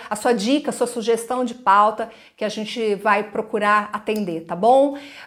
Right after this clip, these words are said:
Paulo, muito obrigada mais uma vez pela sua presença. Você sempre volta aqui quando eu peço. Paulo, assim, gente, atende a todos os meus pedidos, apesar da agenda corrida. Olha, muito obrigada, viu?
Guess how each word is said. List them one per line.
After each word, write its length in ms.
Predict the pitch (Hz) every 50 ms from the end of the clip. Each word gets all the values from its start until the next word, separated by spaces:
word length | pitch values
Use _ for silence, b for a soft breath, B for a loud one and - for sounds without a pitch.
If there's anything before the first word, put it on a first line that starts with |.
| B -
Paulo, 420 | 262 254 254 247 226 220 220 220 -
muito 220 | 226 269 294 285 320
obrigada 580 | 262 269 214 226 220 220 214 220 214 220 226
mais 320 | 226 226 233 240 254 240 226
uma 140 | 233 220
vez 240 | 202 190 208 214 208
pela 180 | - - 202 202
sua 160 | 202 - 202
presença. 520 | - 202 196 180 180 202 208 214 208 220
Você 180 | 214 - - 208
sempre 560 | 214 - - - - 302 330 370 359 269 240
volta 420 | 196 185 214 254 262 262 254 254 226
aqui 200 | 214 - 233 -
quando 180 | 233 220 208
eu 80 | 202 190
peço. 380 | - - 220 220 220 - 226
Paulo, 380 | - _ - 233 233 247 240 240
assim, 280 | 240 240 - - 240 226
gente, 280 | 220 240 240 233 -
atende 320 | 220 220 - 247 247 247 240
a 40 |
todos 320 | 233 - 294 311 359 302 302
os 60 | 277
meus 220 | 254 262 247 254
pedidos, 520 | - 233 202 185 208 233 240 240 240 - - B B B B B
apesar 300 | 208 - 214 220 226 214
da 80 | 220
agenda 260 | 214 202 214 214 208
corrida. 540 | 208 214 226 196 208 226 233 240 214 247 233 -
Olha, 180 | 214 214 220
muito 180 | 226 240 247 277
obrigada, 440 | 240 - - 170 156 156 165 185 175
viu? 400 | 190 233 254 277 294 294 -